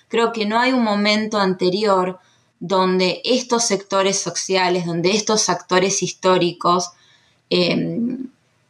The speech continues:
entren en la discusión pública y en la esfera pública de la manera en que lo hacen en los ochentas. Y en términos de ideologías,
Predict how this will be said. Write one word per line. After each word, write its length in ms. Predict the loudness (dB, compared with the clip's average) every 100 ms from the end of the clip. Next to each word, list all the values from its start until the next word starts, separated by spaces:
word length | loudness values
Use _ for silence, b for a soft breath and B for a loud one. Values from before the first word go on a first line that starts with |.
| _ _ _
entren 840 | 0 0 0 0 0 0 -2 -6 -4
en 140 | 0
la 80 | 2
discusión 640 | 2 0 -2 0 2 0 0
pública 800 | 2 2 2 0 0 -2 -2 0
y 160 | 0
en 180 | 2 2
la 60 | 0
esfera 520 | -2 -2 2 2 0
pública 560 | 0 0 -2 0 -2 0
de 80 | 0
la 100 | 2
manera 360 | 2 2 2
en 100 | 2
que 140 | 0 0
lo 80 | 0
hacen 340 | 0 0 2
en 120 | 2
los 220 | 2 0
ochentas. 920 | -2 -2 -2 -2 -6 -6 -6 -6 -8 -12 _ B B B B B B -4
Y 100 | 0
en 120 | 2
términos 460 | 0 0 0 0 2
de 80 |
ideologías, 1300 | 2 2 2 0 -2 0 2 2 2 2 0 -4 -10